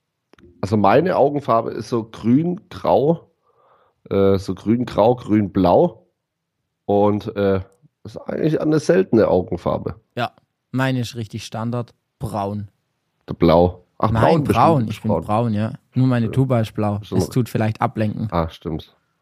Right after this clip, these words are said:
Speaker 1: Ja, wahrscheinlich.
Speaker 2: Das wär kritisch. Guck mal, bei
Speaker 1: Du
Speaker 2: mir
Speaker 1: bist
Speaker 2: ist
Speaker 1: dann so
Speaker 2: alles blau.
Speaker 1: Spiegel.
Speaker 2: Wenn ich jetzt auch noch blaue Augen hätte, das wär too much des Guten.
Speaker 1: Dann, dann wär's zu viel. Dann wär's zu viel. Das wär, würde ja bei mir auch nicht passen.
Speaker 2: Richtig. Das finde ich gut.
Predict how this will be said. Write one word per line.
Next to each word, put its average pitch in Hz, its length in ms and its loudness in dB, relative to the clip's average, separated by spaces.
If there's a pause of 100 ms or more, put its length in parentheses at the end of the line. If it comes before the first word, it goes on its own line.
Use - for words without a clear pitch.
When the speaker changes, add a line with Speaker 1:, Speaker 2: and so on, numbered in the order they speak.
Speaker 1:
Ja, 85 160 2
wahrscheinlich. 87 520 4 (680)
Speaker 2:
Das 98 160 -8
wär 110 140 -4
kritisch. 135 440 -4
Guck 147 120 -4
mal, 135 120 -2
bei 123 80 -2
Speaker 1:
Du 127 60 -2
Speaker 2:
mir 131 40 0
Speaker 1:
bist - 100 0
Speaker 2:
ist - 60 -6
Speaker 1:
dann - 100 2
so - 60 0
Speaker 2:
alles 85 140 0
blau. 135 220 2
Speaker 1:
Spiegel. 147 140 2
Speaker 2:
Wenn 127 100 0
ich 117 40 -2
jetzt 127 160 -2
auch 127 60 0
noch 120 100 -4
blaue 123 380 0
Augen 127 260 0
hätte, 113 260 -2
das 110 180 -10
wär 110 180 -4 (140)
too 156 120 2
much 127 360 0
des - 180 -10
Guten. 120 220 -4
Speaker 1:
Dann, 104 240 2 (360)
dann 107 240 4
wär's 95 300 2
zu 98 140 -8
viel. 92 300 -4 (100)
Dann 90 140 -8
wär's 87 180 -6
zu 90 120 -6
viel. 87 140 -10
Das 98 160 0
wär, 101 180 4
würde 117 160 6
ja 107 60 4
bei 104 160 4
mir 101 200 2
auch 90 120 0
nicht 95 160 -6
passen. 85 320 -6 (1000)
Speaker 2:
Richtig. 104 600 -10 (560)
Das 185 220 0
finde 190 260 2
ich 170 240 -2
gut. 208 480 0